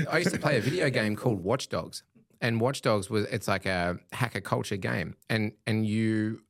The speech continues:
are fighting back against this thing called C T O S, which is City C T O S. So it's the operating system that runs the city. And you're hacking traffic lights and you're hacking security cameras and you're getting in through, you know, buildings and opening doors. So the more that this stuff becomes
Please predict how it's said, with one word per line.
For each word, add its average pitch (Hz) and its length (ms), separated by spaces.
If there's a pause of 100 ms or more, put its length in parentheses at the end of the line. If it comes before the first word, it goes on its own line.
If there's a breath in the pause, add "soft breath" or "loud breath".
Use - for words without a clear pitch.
are 95 380
fighting 117 460
back 95 260
against 90 480
this 92 240
thing 95 240
called 95 260
C 104 240
T 98 260
O 85 140
S, 85 280
which 92 180
is 82 300
City 127 640
C 95 240
T 101 460 (280 soft breath)
O 110 140
S. - 320
So 113 160
it's 101 140
the 123 100
operating 107 360
system 101 300
that 104 100
runs 92 200
the 98 80
city. - 300 (640 soft breath)
And 175 100
you're 151 140
hacking 92 260
traffic - 380
lights - 280
and 104 80
you're 104 100
hacking 92 240
security 143 380
cameras 90 380
and 107 100
you're 113 160
getting 107 360
in 104 200
through, 104 520
you - 100
know, 98 80
buildings 101 460
and 98 200
opening 92 400
doors. - 420
So - 180
the 127 100
more 202 180
that 143 80
this 95 140
stuff - 280
becomes 87 600